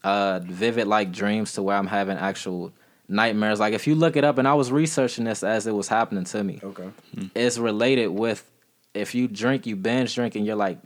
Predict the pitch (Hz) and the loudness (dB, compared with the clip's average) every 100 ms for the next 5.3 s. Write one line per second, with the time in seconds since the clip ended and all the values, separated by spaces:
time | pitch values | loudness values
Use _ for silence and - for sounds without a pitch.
0 | - 101 127 127 117 98 123 127 123 127 | -14 -4 -2 -2 -4 0 -2 -2 0 0
1 | 123 120 _ _ _ _ _ _ 101 107 | 0 -6 _ _ _ _ _ _ -2 2
2 | 113 101 98 101 92 82 82 - 101 101 | 2 2 2 0 0 -4 -8 -2 0 0
3 | 98 101 98 - 98 95 90 82 - _ | 0 -2 -2 -4 -4 -4 -6 -8 -12 _
4 | _ 90 98 90 95 92 82 98 90 87 | _ -6 -6 -4 -4 -4 -4 -8 -8 -8
5 | 85 87 | -6 -8